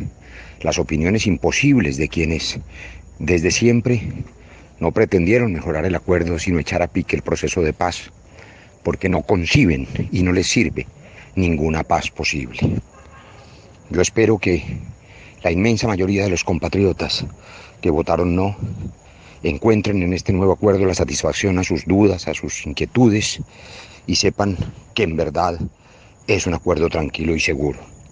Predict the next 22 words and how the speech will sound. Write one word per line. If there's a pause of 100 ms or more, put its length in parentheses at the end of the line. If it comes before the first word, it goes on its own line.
(1000)
Y
espero
también (960)
que
los
más
de
seis
millones
de
colombianos
que
nos
acompañaron
con
el
sí (1120)
tengan
la
tranquilidad
de
saber